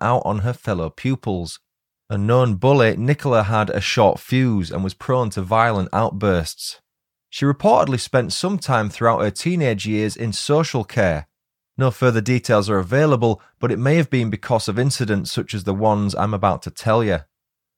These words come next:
Firstly, and I must state clearly this is according to Nicola only, she was sexually active from the age of thirteen and was also a frequent drug user. Secondly, when she was fifteen,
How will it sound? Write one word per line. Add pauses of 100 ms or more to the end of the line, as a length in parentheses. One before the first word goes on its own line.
(300)
Firstly,
and
I
must
state
clearly
this
is
according
to
Nicola
only, (320)
she
was
sexually
active
from
the
age
of
thirteen (240)
and
was
also
a
frequent
drug
user. (720)
Secondly,
when
she
was
fifteen,